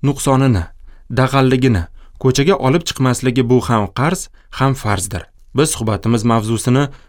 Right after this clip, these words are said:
"Bir-biringizga libosdirsiz" deb atadik. Buni quyidagicha tushunmoq kerak. Er-xotin bir-biri uchun xuddi badanning ayblarini yashirib, uni issiq-sovuqdan asrab,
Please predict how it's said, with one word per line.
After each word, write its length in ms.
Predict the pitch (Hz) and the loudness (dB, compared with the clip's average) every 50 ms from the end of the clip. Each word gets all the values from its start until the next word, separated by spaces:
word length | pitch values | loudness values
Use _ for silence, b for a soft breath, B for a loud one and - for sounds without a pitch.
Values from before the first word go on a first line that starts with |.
| B B | B B
"Bir-biringizga 680 | - 156 170 160 160 151 151 147 135 135 120 120 139 147 | -2 0 0 2 2 2 2 2 2 2 2 2 2 2
libosdirsiz" 720 | 143 127 101 123 143 165 151 135 131 120 - - 117 104 | 2 2 2 2 0 0 0 0 -2 -2 -2 -4 -4 -2
deb 140 | 113 107 - 98 | -2 -2 -2 -2
atadik. 380 | 98 - 98 87 - 87 85 - - - - - - | -4 -4 -4 -6 -6 -8 -12 -14 -18 -20 -20 -8 -2
Buni 260 | 135 135 156 170 180 170 b b b b | 0 2 4 4 2 0 b b b b
quyidagicha 500 | - 185 202 190 175 143 135 131 - 160 - | -2 0 2 4 4 2 2 2 0 -2 -4
tushunmoq 440 | - - 147 131 113 113 113 101 - | -2 0 0 2 2 2 0 -2 -4
kerak. 300 | - 98 85 82 82 - - - - - - - | -6 -8 -6 -6 -8 -12 -16 -20 -20 -10 -2 0
Er-xotin 520 | 156 180 165 - 113 104 - 123 120 - 135 b b b b - | 0 2 2 0 -2 -2 0 0 0 0 0 b b b b -2
bir-biri 340 | 127 143 147 156 170 165 | 0 0 2 2 2 2
uchun 260 | 151 143 - 160 156 151 - b b b | 2 2 2 2 0 0 -2 b b b
xuddi 320 | - - 175 180 208 165 | -4 -2 0 2 2 2
badanning 440 | 139 139 131 135 123 120 139 156 151 b b b b b b | 2 2 2 2 2 2 2 2 0 b b b b b b
ayblarini 640 | - 135 139 135 127 131 135 131 127 123 135 135 135 135 B B B | -2 -2 -2 0 2 2 2 4 4 4 2 2 0 -2 B B B
yashirib, 440 | 123 127 127 120 - 131 110 92 85 - - - - - - - | 0 0 2 2 0 0 -2 -2 -4 -6 -12 -20 -20 -18 -6 -2
uni 160 | 135 147 180 | 2 2 2
issiq-sovuqdan 800 | - - - - - 202 202 - 170 160 147 - - 151 156 - - 123 | 2 0 -4 -2 -2 -2 0 2 2 2 2 2 2 0 0 0 0 -4
asrab, 300 | 120 - 107 95 85 - | -2 -2 -4 -4 -6 -6